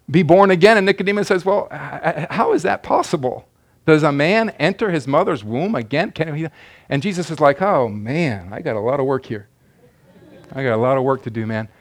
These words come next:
And he starts saying, he says, "You know, listen, that which is born of the flesh is flesh, right? That which is born of the Spirit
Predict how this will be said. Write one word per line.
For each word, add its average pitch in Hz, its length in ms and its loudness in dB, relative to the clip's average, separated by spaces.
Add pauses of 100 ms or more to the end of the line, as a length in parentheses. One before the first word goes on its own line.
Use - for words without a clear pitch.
(200)
And 143 80 4
he 156 60 4
starts 180 220 6
saying, 220 220 2
he 156 60 0
says, 170 180 0
"You 247 60 0
know, 226 100 4
listen, 214 220 0 (180)
that 269 220 8
which 262 180 0
is 226 80 0
born 233 300 4
of 214 100 4
the 180 100 6
flesh 233 640 8 (360)
is 175 200 6
flesh, - 520 0 (760)
right? 185 200 -2 (320)
That 151 260 8
which 170 160 4
is 190 80 -2
born 214 240 8
of 240 80 6
the 247 80 2
Spirit 247 640 8